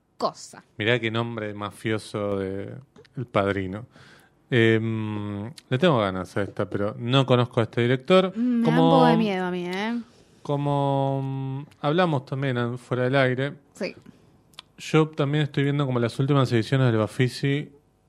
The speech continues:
Speaker 2: como si fuera una suerte de lo, lo de los cortos como las inferiores del Bafisi. Porque hay muchos
Speaker 1: Ah,
Speaker 2: directores
Speaker 1: sí.
Speaker 2: que aparecen acá con largos, que son óperas primas o segundas películas, pero que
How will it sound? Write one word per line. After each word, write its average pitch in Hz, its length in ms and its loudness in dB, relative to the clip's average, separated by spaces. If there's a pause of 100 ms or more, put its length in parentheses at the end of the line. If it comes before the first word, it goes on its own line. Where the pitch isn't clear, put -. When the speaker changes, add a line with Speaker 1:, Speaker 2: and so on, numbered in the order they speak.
Speaker 2:
como 110 180 -6
si 104 80 -8
fuera 135 180 0
una 120 140 4
suerte 123 380 0
de 107 360 0 (640)
lo, 110 180 -2
lo 110 280 0
de 107 60 0
los 110 140 -2
cortos 135 360 2
como 113 160 -2
las 101 240 -4
inferiores 107 600 -2
del 95 140 -10
Bafisi. 98 460 -10
Porque 147 240 -2
hay 180 60 0
muchos 185 280 -2
Speaker 1:
Ah, 160 40 2
Speaker 2:
directores 160 500 0
Speaker 1:
sí. - 40 -14
Speaker 2:
que 143 60 -4
aparecen 135 400 -6
acá 139 380 -4 (580)
con 120 260 -2
largos, 139 680 2 (340)
que - 80 -16
son 127 180 -4
óperas 131 320 0
primas 135 500 0
o 120 120 -4
segundas 147 340 -2
películas, 180 400 0
pero 131 180 -2
que 135 240 -4